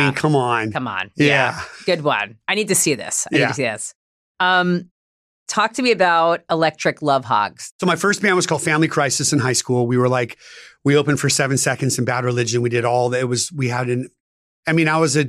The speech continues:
Speaker 1: you know, a fucked up kid and, and I didn't really know what I had then. You know, it's like, it was just like a, I mean, I loved playing in bands, but I never thought I could be like, it could be a career.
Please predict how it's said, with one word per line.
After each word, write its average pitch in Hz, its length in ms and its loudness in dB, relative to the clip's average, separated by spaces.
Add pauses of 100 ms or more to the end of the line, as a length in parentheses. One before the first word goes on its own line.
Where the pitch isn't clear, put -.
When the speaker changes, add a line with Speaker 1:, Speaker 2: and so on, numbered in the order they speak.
(140)
Speaker 1:
you 147 120 2
know, 127 160 4
a 123 60 -2
fucked - 260 -2
up 139 100 0
kid 127 460 2
and, 123 260 2
and 123 160 0
I 120 80 0
didn't 135 220 2
really 131 220 2
know 127 200 2
what 127 200 0
I 120 80 -2
had 120 280 -6
then. 139 380 0 (320)
You 147 100 2
know, 147 140 4
it's 139 120 0
like, 139 100 0
it 147 100 0
was 131 160 0
just - 180 -4
like 127 200 -2
a, 120 180 -2 (600)
I 156 120 0
mean, 143 100 2
I 131 60 0
loved 139 340 2
playing 123 240 2
in 120 120 0
bands, 139 420 0
but 123 140 -2
I 123 60 2
never 127 200 0
thought 120 180 -2
I 120 80 -2
could 113 180 -10
be 123 200 -4
like, 117 280 -4
it 123 120 -10
could 123 120 -12
be 120 140 -8
a 107 60 -8
career. 131 640 -2